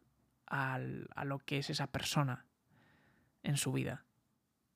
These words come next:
A mí me gusta ver las redes sociales como, como esa hoja en blanco que le pones a una niña o a un niño pequeño y le dices, "Dibuja aquí cómo te gustaría ser". Y se dibujan, pues, heroínas o héroes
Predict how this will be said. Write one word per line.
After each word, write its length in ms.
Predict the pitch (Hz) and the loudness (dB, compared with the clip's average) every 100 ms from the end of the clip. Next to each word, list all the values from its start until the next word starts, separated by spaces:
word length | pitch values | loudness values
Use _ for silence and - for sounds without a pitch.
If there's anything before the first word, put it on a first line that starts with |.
| - | 4
A 60 | 165 | 8
mí 80 | |
me 100 | 165 | 12
gusta 260 | 190 190 175 | 12 12 12
ver 160 | 165 160 | 12 12
las 160 | 156 | 10
redes 180 | 156 156 | 8 6
sociales 380 | 156 156 165 - | 6 6 6 6
como, 480 | - 143 131 131 127 | 4 6 6 2 2
como 220 | 143 147 | 6 6
esa 160 | 147 | 8
hoja 160 | 165 160 | 8 8
en 80 | 147 | 6
blanco 440 | 143 151 147 160 - - - - - _ | 6 4 4 2 2 -16 -20 -20 -20 _
que 100 | 160 | 4
le 100 | 151 | 6
pones 300 | 151 151 143 | 6 6 8
a 80 | 147 | 10
una 180 | 143 135 | 10 8
niña 340 | 147 147 143 | 10 10 10
o 60 | 139 | 8
a 60 | |
un 160 | 135 139 | 6 6
niño 300 | 147 143 139 | 6 4 2
pequeño 520 | 139 143 139 143 143 - - - - | 2 2 4 2 0 -6 -20 -20 -6
y 100 | - | 4
le 100 | 143 | 6
dices, 280 | 135 135 135 | 6 4 6
"Dibuja 320 | 143 170 214 | 10 12 12
aquí 640 | 180 180 170 160 151 147 - _ _ _ _ _ | 6 8 10 10 10 6 -4 _ _ _ _ _
cómo 240 | 185 190 | 8 10
te 60 | 170 | 8
gustaría 420 | 151 143 139 131 | 6 4 4 2
ser". 240 | 127 131 - - - - _ | 0 -6 -10 -16 -20 -20 _
Y 280 | - 156 127 | -6 -4 -4
se 120 | 135 | -2
dibujan, 420 | 127 143 - 139 | 0 2 2 0
pues, 240 | 143 143 - | 0 -2 -2
heroínas 680 | - 131 165 143 139 139 - | 2 4 6 6 6 2 2
o 100 | 135 | 2
héroes 500 | 147 143 143 143 | 4 2 2 0